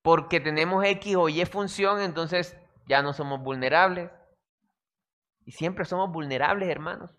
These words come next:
Siempre somos vulnerables. ¿Sabe qué decía el Señor a los discípulos?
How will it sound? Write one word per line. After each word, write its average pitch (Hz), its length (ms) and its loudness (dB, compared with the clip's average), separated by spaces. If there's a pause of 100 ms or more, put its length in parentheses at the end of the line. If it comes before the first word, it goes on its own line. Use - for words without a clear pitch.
(920)
Siempre 208 400 -6
somos 202 280 -2
vulnerables. 147 640 -2 (560)
¿Sabe 220 300 6
qué 247 100 8
decía 247 320 8
el 247 80 6
Señor 240 400 6
a 233 60 10
los 220 120 4
discípulos? 269 720 -2